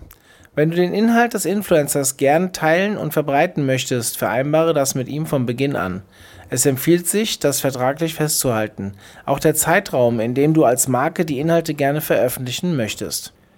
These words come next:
Markenrichtlinien. Informiere den Influencer darüber, welche Nachricht du mit deiner Kampagne vermitteln möchtest. Wenn das von Anfang an für beide Parteien klar ist,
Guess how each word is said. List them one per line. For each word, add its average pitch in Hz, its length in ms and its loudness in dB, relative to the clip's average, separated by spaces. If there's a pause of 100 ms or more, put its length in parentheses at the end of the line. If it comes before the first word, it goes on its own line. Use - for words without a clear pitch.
(380)
Markenrichtlinien. 131 1120 -2 (340)
Informiere 185 500 0
den 214 120 0
Influencer 190 580 2
darüber, 165 560 4
welche 156 240 2
Nachricht 139 540 -2
du 165 60 0
mit 156 180 0
deiner 135 320 2
Kampagne 135 420 -4
vermitteln 160 460 -2
möchtest. 107 520 -6 (540)
Wenn 143 140 0
das 175 340 4
von 139 220 -4
Anfang 170 300 0
an 175 280 0
für 160 140 -4
beide 151 280 2
Parteien 160 440 -2
klar 180 360 0
ist, 113 280 -4